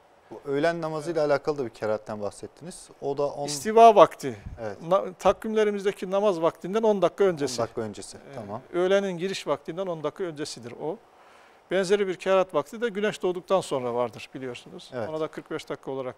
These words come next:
Speaker 2: hesap ediyoruz. E, akşam namazı tabii güneşin batışıyla birlikte başlar. E, güneşin batışıyla başlayan akşam namazı, e, güneş battıktan sonra doğu ufkunda bir kızıllık oluşur.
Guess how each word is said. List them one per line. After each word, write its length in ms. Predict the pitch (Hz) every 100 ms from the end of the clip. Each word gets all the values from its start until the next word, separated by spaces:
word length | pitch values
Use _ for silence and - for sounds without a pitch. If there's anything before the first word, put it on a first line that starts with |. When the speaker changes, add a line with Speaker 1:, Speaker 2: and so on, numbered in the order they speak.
| _ _ _ _
Speaker 2:
hesap 340 | - 151 156 127
ediyoruz. 500 | 117 120 131 - - _ _ _ _ _ _ -
E, 260 | 147 123 123 127 127 120 _ _ _ _ _
akşam 340 | 165 - 247 240
namazı 280 | 202 190
tabii 220 | 185 208 220
güneşin 480 | 208 190 - 208 - - -
batışıyla 580 | 175 - - 190 170 143
birlikte 360 | 139 135 139
başlar. 520 | 117 - - - - _ _ _ _ _ _ _ _ _ _ -
E, 280 | 135 120 123 - 131
güneşin 400 | 170 160 165 147
batışıyla 460 | 160 - - 160
başlayan 280 | 156 151 160
akşam 280 | 151 - 175
namazı, 440 | 151 147 139 202 202 _ - - _ _ _ -
e, 400 | 139 127 123 123 - _
güneş 340 | 180 208 -
battıktan 460 | 196 180 185 - 220
sonra 340 | - 175 156
doğu 180 | 156 190
ufkunda 400 | 190 - 170 190
bir 60 | 170
kızıllık 520 | - 147 151 180 -
oluşur. 460 | 143 135 202 -